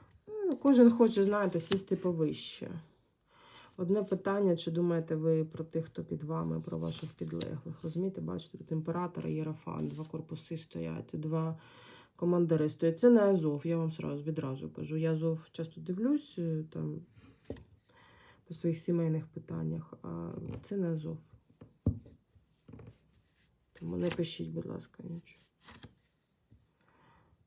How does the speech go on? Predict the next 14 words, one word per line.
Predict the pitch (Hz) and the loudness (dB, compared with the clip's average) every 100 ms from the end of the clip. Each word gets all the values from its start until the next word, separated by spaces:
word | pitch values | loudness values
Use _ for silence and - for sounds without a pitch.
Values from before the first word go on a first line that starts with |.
| _ _ | _ _
Хтось | 190 185 | -4 -4
хоче, | - 180 185 | 0 0 2
знаєте, | 180 214 185 | 0 4 10
не | 190 | 10
вивезти | 196 226 339 269 240 202 | 12 12 12 10 8 4
за | 190 190 | 4 4
собою | - 185 180 175 160 | 2 2 6 8 8
своїх | 156 - 160 156 - | 6 2 0 0 -2
підлеглих, | 160 160 156 156 160 - | -6 -2 -2 -4 -6 -6
а | |
себе | 160 - 180 226 | -6 -2 2 2
посадити | 233 170 - 165 185 185 165 | 2 -4 -4 -2 -2 0 -2
на, | 160 | -2
е, | - 165 165 - | -2 -4 -4 -6